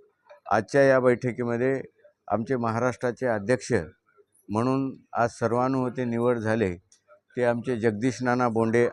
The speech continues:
अमरावतीचे आहेत. त्यांची आज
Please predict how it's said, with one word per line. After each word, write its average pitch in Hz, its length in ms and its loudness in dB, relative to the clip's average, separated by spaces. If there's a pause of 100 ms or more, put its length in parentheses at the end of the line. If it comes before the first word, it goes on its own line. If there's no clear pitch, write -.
अमरावतीचे 113 680 2
आहेत. 107 280 2 (580)
त्यांची 113 320 2
आज 131 220 4